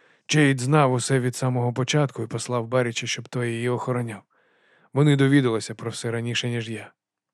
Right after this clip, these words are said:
Чому я відчував це так, наче вони щось у мене вкрали?» «Гадаю, що так, але я не впевнен». Блазень зупинився, немов обмірковуючи, чи мудро це мені казати. Тоді я побачив, що він відкинув сумніви.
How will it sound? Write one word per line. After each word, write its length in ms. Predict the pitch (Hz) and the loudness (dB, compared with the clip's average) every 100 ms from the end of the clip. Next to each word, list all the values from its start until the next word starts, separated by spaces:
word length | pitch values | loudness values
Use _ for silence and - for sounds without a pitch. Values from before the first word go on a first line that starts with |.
| _ _ | _ _
Чому 280 | - 127 127 | -2 2 6
я 120 | 127 | 6
відчував 440 | 127 127 131 127 | 4 2 2 2
це 140 | 117 123 | 0 -4
так, 260 | 120 117 | -2 -4
наче 240 | 123 113 117 | -4 -6 -6
вони 200 | 117 113 | -6 -6
щось 320 | - 123 - | -6 -6 -4
у 40 | |
мене 200 | 120 117 | -6 -6
вкрали?» 400 | 113 110 110 104 113 _ _ _ _ _ _ _ _ _ _ _ | -8 -10 -12 -14 -18 _ _ _ _ _ _ _ _ _ _ _
«Гадаю, 480 | - 156 170 180 175 | -2 2 6 6 4
що 220 | 160 190 | 2 2
так, 320 | - 233 208 | 4 4 4
але 220 | 143 156 160 | 2 2 2
я 120 | 143 | 0
не 120 | 147 | -2
впевнен». 440 | 143 202 202 110 - _ _ _ _ - | -2 -2 -2 -4 -10 _ _ _ _ -8
Блазень 480 | 131 131 117 113 117 | 2 4 4 2 -2
зупинився, 540 | 117 123 127 143 - | -2 -2 0 0 0
немов 360 | 120 120 120 117 | -2 0 0 0
обмірковуючи, 800 | 117 120 117 131 120 113 110 117 | -2 0 0 2 2 0 -2 -4
чи 160 | - | -4
мудро 340 | 120 127 127 123 | -2 -2 0 -2
це 140 | - | -2
мені 260 | 123 120 117 | -2 -2 -2
казати. 440 | 117 110 101 - _ _ _ _ - _ | -4 -6 -10 -14 _ _ _ _ -20 _
Тоді 240 | 139 143 | 2 6
я 120 | 143 | 6
побачив, 440 | 120 120 131 123 117 | 4 2 2 2 -2
що 180 | - 123 | -2 0
він 180 | 120 | 0
відкинув 440 | 117 120 127 113 107 | 0 -2 -2 -4 -6
сумніви. 420 | - 98 104 110 | -10 -14 -16 -20